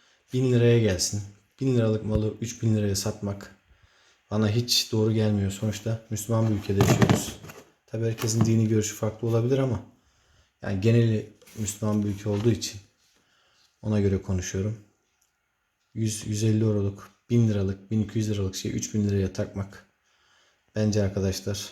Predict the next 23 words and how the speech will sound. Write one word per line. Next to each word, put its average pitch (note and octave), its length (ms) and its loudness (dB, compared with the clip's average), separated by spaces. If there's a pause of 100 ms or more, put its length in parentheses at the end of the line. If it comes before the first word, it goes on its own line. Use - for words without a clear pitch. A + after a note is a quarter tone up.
hiç - 220 -8
doğru G#2 200 0
bir G2+ 80 -2
davranış G2 480 -2
değil. G2+ 180 -6 (760)
Bilginiz A#2+ 320 4
olsun. A2+ 340 0 (440)
Bu - 40 -16
şekilde A2+ 380 -6
bir G#2+ 100 -10
kutu - 220 -10
açılışı A2 400 -6
oldu. G2+ 240 -4 (1300)
İnşallah A#2 500 0
montajını A#2 480 2
da G#2+ 60 4
yaptıktan A2+ 440 0
sonra, G#2+ 360 -4 (340)
yaparken A2+ 460 -2
de G2+ 80 2
video G#2 140 0
çekebilirsem F#2+ 580 -2
çekerim, G#2 360 -4